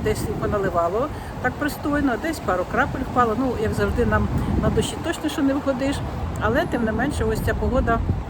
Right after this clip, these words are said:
вона періодично знижує трохи температуру повітря, е, провокує посилення вітру. Ну, словом, я б сказала, весняна погода, якби це була не осінь, і якби не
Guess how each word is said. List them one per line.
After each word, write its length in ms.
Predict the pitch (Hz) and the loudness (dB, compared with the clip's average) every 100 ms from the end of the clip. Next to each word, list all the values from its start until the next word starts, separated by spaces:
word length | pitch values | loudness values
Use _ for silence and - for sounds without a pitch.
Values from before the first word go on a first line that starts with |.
| - - - - - | -8 -10 -10 -10 -4
вона 140 | 220 226 | -2 0
періодично 480 | 214 208 208 - 202 | 0 -2 -2 -4 -4
знижує 340 | 226 202 208 | -2 0 0
трохи 280 | 202 202 208 | 0 -2 -2
температуру 520 | 208 202 202 214 214 | -2 -2 -2 -2 -2
повітря, 520 | 262 269 330 294 285 - - - - 190 | 0 0 0 2 4 4 2 -2 -4 -2
е, 200 | 196 196 | -2 -2
провокує 720 | 214 214 214 240 220 208 208 196 214 | 0 0 0 2 4 4 2 0 -4
посилення 480 | 220 - 220 220 226 | -4 0 0 2 0
вітру. 420 | 269 339 294 285 - - - | 0 0 0 -2 -4 -8 -4
Ну, 180 | 415 359 247 - | -2 0 0 0
словом, 340 | 277 277 262 - - - | 2 4 2 0 0 2
я 80 | 226 | 2
б 40 | |
сказала, 280 | - 240 233 | 2 0 0
весняна 420 | 226 - 247 247 | 0 2 4 4
погода, 340 | 233 233 311 233 | 2 0 2 2
якби 200 | - 269 | 2 2
це 120 | 233 | 2
була 160 | 214 | 2
не 120 | 208 220 | 2 2
осінь, 320 | 302 - 208 | 0 0 0
і 40 | 427 | 2
якби 240 | - 285 | 4 4
не 220 | 240 - | 4 2